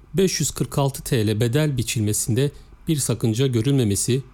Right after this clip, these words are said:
Türkiye'yi yönetenlerin bir ayıbı. Son iki haftada hayvanlara neler yaşatılmadı ki?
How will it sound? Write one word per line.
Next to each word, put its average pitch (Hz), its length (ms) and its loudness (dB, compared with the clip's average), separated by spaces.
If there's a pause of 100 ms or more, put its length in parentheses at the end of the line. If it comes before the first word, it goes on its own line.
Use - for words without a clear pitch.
(160)
Türkiye'yi 135 440 0
yönetenlerin 110 640 0
bir 120 120 2
ayıbı. 98 300 0 (240)
Son - 260 0
iki 170 200 2
haftada 151 520 0 (340)
hayvanlara 135 680 2
neler 160 320 2
yaşatılmadı 147 580 0
ki? 95 240 -4